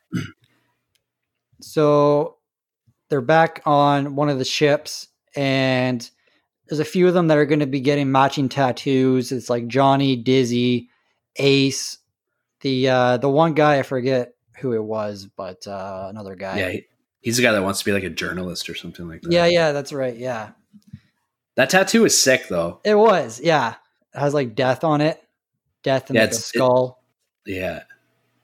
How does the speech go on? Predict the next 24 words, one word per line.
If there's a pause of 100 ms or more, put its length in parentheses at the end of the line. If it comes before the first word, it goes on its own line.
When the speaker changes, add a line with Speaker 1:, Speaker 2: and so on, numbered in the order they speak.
(680)
Speaker 1:
So
Carmen
and
Xander,
they're
on
the
same
ship (240)
as (360)
them, (460)
and
Xander
mentions
to
Carmen,
like,
"Hey,
I
think
your
buddy
Johnny's
here."